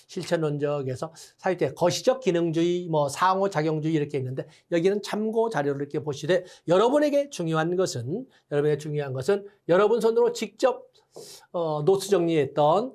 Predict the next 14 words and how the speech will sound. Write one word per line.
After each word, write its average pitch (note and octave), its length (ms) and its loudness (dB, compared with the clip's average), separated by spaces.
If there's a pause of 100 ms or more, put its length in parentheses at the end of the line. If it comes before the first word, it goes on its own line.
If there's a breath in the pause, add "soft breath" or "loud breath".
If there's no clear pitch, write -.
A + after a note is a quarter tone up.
(140 soft breath)
사유체계의 G#3+ 760 2
구성을 D#3 500 -2
보겠습니다. E3+ 680 -8 (320 soft breath)
바로 C#4+ 160 4
여기는 B3+ 240 2
그냥 A#3 120 2
사유체계라고 B3+ 760 0
이렇게 F3+ 100 -8
제목을 E3+ 420 -2 (460 loud breath)
좀 E3+ 140 -8
맞닥뜨리게 D#3+ 480 -2
지었지만, D#3 360 -4 (100)
사유체계의 G3+ 880 0
구성, - 360 -16